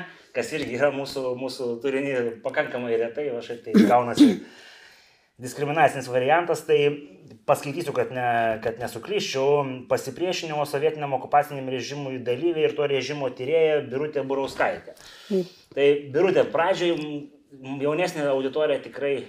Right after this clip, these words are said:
Speaker 1: nes vyresnė auditorija tai tikrai žino, kas jūs esat, o, o, o jaunesnė tai nelabai, tai kaip, e,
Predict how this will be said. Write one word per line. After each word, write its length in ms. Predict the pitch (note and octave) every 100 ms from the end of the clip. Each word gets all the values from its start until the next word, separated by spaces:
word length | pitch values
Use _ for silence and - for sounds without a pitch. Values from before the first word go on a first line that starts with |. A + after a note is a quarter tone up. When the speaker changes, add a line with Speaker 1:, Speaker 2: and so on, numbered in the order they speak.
| -
Speaker 1:
nes 180 | B2+
vyresnė 320 | B2 E3 E3 D3+
auditorija 400 | B2 C#3+ C#3+ C3
tai 80 |
tikrai 240 | A#2+ A#2+ A#2+
žino, 240 | A2 A2+
kas 160 | A#2 C3
jūs 160 | C#3
esat, 380 | D3 D3+ F3 E3+
o, 100 | C#3 B2 A#2+
o, 180 | A#2+ C#3 C#3
o 40 | C#3
jaunesnė 480 | B2 C#3 D#3 E3 C#3
tai 140 | C3
nelabai, 420 | A#2+ A#2 A2 F#3
tai 160 | F3+ D#3 D3+ - _ _
kaip, 260 | D#3+ E3+ E3
e, 640 | C#3 B2+ A#2+ A2+ - -